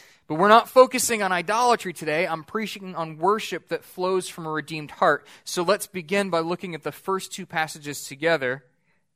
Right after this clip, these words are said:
beginning in Exodus chapter twenty-five, and I'm gonna read verses one through nine. The Lord said to Moses, "Speak to the people of Israel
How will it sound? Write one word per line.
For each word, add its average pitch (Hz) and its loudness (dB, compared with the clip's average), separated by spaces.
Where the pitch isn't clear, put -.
beginning 170 0
in 160 -2
Exodus 170 -4
chapter 170 -6
twenty-five, 160 -2
and 143 -6
I'm 143 -8
gonna 156 -8
read 160 -4
verses 156 -4
one 151 -10
through 147 -14
nine. 120 -4
The 175 4
Lord 208 6
said 220 2
to 202 0
Moses, 185 0
"Speak - -4
to 202 -6
the 175 -6
people 185 -4
of 156 0
Israel 139 -2